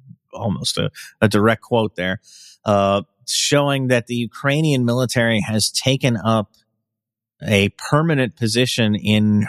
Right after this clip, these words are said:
Kherson Oblast on the eastern bank of the Dnipro River. Uh, this is significant if you've been kind of anxiously awaiting the Ukrainian spring counteroffensive, which we've been told is coming for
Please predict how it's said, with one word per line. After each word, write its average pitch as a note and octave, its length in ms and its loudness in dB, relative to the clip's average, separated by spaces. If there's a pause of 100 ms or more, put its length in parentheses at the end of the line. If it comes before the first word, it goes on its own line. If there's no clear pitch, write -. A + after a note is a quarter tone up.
(100)
Kherson B2 500 0
Oblast G2 680 -2
on G2+ 300 0
the G2+ 340 2 (460)
eastern B2 580 2
bank G#2+ 580 -2
of G2 220 0
the G2+ 120 -2
Dnipro G#2 480 0
River. F#2+ 460 -4 (100)
Uh, G2 300 -2 (160)
this - 180 -2
is - 420 -2 (440)
significant B2+ 920 0
if A2 240 -2
you've G#2+ 180 -2
been G#2+ 420 2
kind G#2+ 160 0
of G#2 80 2
anxiously A2 720 0
awaiting G2+ 540 2 (460)
the G#2+ 80 4
Ukrainian G#2+ 720 0
spring A2+ 500 0
counteroffensive, G2 960 -2
which G2 260 -2
we've G2 120 -2
been F#2+ 140 0
told G2 280 -4
is G#2 100 -2
coming F#2 340 0
for F2+ 280 -4